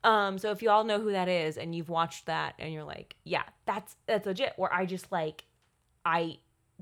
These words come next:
you gotta leave me, you gotta, you have to truly leave me alone for, like, if it's a really big, usually, like, if it's, um, not necessarily penetration, but sometimes, but mainly, like, clitoral stimulation, I cannot handle it,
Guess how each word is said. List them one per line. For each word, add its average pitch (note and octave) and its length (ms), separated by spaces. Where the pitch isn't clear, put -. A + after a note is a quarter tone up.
you F3 140
gotta F#3 180
leave F#3+ 140
me, F3+ 180
you F#3 100
gotta, E3+ 320
you F3 160
have E3+ 140
to - 80
truly A3 360
leave F3+ 140
me E3+ 100
alone D#3 300
for, D#3+ 140
like, D#3 320
if G3 140
it's G3+ 120
a F#3+ 40
really F#3+ 540
big, E3+ 360
usually, F#3 600
like, D#3+ 300
if E3 160
it's, D#3+ 260
um, D3+ 240
not B3+ 120
necessarily B3+ 320
penetration, D#3 640
but D3+ 340
sometimes, F3 520
but - 180
mainly, E3+ 320
like, C#3+ 260
clitoral E3+ 360
stimulation, G3 420
I D3+ 60
cannot D3 880
handle C#3+ 480
it, - 300